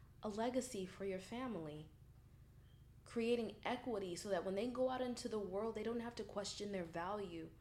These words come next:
wonder if they're enough, ask for a handout.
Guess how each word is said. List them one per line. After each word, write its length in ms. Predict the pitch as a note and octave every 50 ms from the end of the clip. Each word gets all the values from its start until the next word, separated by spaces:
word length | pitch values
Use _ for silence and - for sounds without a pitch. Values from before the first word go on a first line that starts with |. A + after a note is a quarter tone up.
| - - - - - - - -
wonder 260 | F3+ F#3 G#3+ A#3 A#3
if 140 | A3+ A3 -
they're 200 | - A3 G3+ G3
enough, 460 | F#3 F#3 F3+ F#3 G3+ G3+ F#3 - - - -
ask 320 | D#3+ G#3 A3+ G#3+ - -
for 160 | - G#3+ G#3
a 60 | F#3+
handout. 600 | E3+ E3 F3 G3+ G#3+ G#3+ G3+ F3+ D#3+ D#3+ D#3 D#3